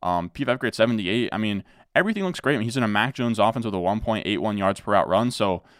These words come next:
everything Demario Douglas is doing, uh, is very good for just, like, the situation he's in and where he was drafted. Uh, after you have Tank Dell. This is, he has seven N F L games, Tank Dell. Three of them, he's gone over twenty P P R points.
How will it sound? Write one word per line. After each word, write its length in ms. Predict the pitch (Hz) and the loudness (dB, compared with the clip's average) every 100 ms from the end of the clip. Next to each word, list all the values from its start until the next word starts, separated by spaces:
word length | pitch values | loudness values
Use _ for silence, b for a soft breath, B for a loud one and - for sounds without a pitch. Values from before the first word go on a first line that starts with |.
| b b | b b
everything 260 | 139 180 143 | 0 2 0
Demario 320 | 123 120 104 | 0 0 0
Douglas 320 | 107 104 98 | -2 -4 -6
is 80 | 95 | -4
doing, 400 | 104 98 87 87 _ _ - | -2 -2 -4 -10 _ _ -2
uh, 380 | 92 87 85 - | 2 2 0 -2
is 100 | 98 | -6
very 300 | 101 98 95 | 0 0 0
good 340 | 87 87 85 - _ | -2 -4 -4 -14 _
for 100 | 95 | -6
just, 180 | 101 - | -4 -4
like, 120 | - | -8
the 60 | |
situation 500 | - 123 123 110 113 | -4 -4 0 -2 -2
he's 180 | 117 104 | -4 -2
in 400 | 101 98 92 95 | -2 -2 -4 -8
and 140 | 98 95 | -8 -2
where 140 | 95 | -2
he 120 | 92 | 0
was 160 | 95 90 | -4 -4
drafted. 600 | - 82 92 - 87 87 b b b b | 0 0 -2 -4 -4 -4 b b b b
Uh, 160 | 90 87 | -2 0
after 240 | 113 117 | 0 0
you 100 | 123 | -2
have 100 | 101 | -2
Tank 240 | - 101 92 | -2 -4 2
Dell. 280 | 107 110 104 _ _ _ _ _ _ _ _ _ _ | 2 2 0 _ _ _ _ _ _ _ _ _ _
This 220 | 139 139 | -6 0
is, 300 | 139 110 92 b b b | 0 0 -4 b b b
he 100 | 151 | 0
has 120 | 127 | 2
seven 400 | - 151 165 202 | 0 0 0 0
N 140 | 151 | -4
F 140 | 156 - | -4 -2
L 120 | 127 | -2
games, 360 | 104 107 101 - | -2 -4 -4 -6
Tank 280 | 101 92 - | -6 -6 2
Dell. 320 | 90 87 - b b | 2 2 -4 b b
Three 440 | _ - 120 143 165 | _ -12 -4 0 0
of 120 | 120 | 0
them, 180 | 110 98 | -2 -2
he's 120 | 104 | -2
gone 160 | 107 107 | 0 0
over 140 | 101 | -4
twenty 280 | - 110 107 | -4 -4 -4
P 140 | - | -6
P 140 | 107 98 | -4 2
R 180 | 98 | 2
points. 480 | 92 101 92 92 - | 2 -4 -4 -6 -12